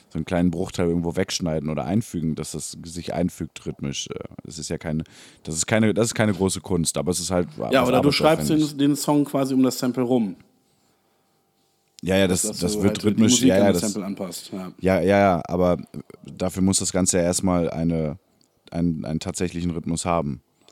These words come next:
Speaker 1: Also der auch
Speaker 2: Ich glaub,
Speaker 1: in einer
Speaker 2: den hat,
Speaker 1: gewissen
Speaker 2: ich glaub, den hat das
Speaker 1: Geschwindigkeit ist.
Speaker 2: <clears throat> Original-Sample eh schon. Also ich glaub, da wurde gar nicht viel bearbeitet.
Speaker 1: Ja, wie gesagt, dann hätten sie es, wenn's gar nicht bearbeitet ist, dann hätte man's halt einen Ticken bearbeiten sollen, damit's genau reinpasst, äh,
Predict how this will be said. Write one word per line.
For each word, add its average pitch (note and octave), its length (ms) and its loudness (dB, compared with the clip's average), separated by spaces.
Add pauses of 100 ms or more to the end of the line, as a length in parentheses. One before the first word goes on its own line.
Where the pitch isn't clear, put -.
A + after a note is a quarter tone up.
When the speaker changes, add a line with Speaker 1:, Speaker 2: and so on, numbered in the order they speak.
(220)
Speaker 1:
Also D2+ 200 -6
der D#2 140 -2
auch D2+ 40 0
Speaker 2:
Ich D#2 80 -4
glaub, C3+ 120 4
Speaker 1:
in - 60 0
einer C3 80 4
Speaker 2:
den - 40 4
hat, D3 80 4
Speaker 1:
gewissen - 80 0
Speaker 2:
ich E2 60 -2
glaub, B2+ 160 4
den - 140 6
hat D3 120 4
das C#3 120 2 (100)
Speaker 1:
Geschwindigkeit G3 460 6
ist. C#3+ 40 0
Speaker 2:
<clears throat> - 20 0
Original-Sample C#3 760 2
eh B2 140 -2
schon. F#2+ 320 -6
Also G2+ 180 -8
ich G2+ 100 -12
glaub, A#2 140 -6
da G#2+ 100 -4
wurde A#2 180 0
gar G#2+ 100 -4
nicht F#2+ 120 -8
viel G2+ 120 -6
bearbeitet. F2+ 500 -10 (1300)
Speaker 1:
Ja, G2 240 4
wie G2 160 -4
gesagt, G2+ 300 2
dann F2 100 2
hätten F2+ 240 -2
sie D#2+ 80 -6
es, D2+ 180 -6
wenn's F#2 220 0
gar F#2+ 160 2
nicht A2+ 140 0
bearbeitet F#2+ 380 0
ist, F#2 120 -4
dann F#2 80 -2
hätte F#2 160 -2
man's F#2 160 -2
halt E2+ 120 -4
einen F2 100 -2
Ticken F2+ 220 -6
bearbeiten E2+ 400 -2
sollen, D#2+ 280 -4
damit's D#2 360 -4
genau D2+ 220 -6
reinpasst, E2+ 560 -6
äh, D2 260 -8